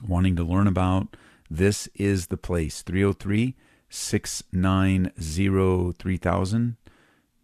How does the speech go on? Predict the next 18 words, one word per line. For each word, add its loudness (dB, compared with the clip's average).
three 2
oh 4
three, 2
six -4
nine 4
zero, 2
three 2
thousand. 0
Um, -12
looking 2
at 0
the, 0
uh, -6
looking 0
at 0
the 0
map 2
of 0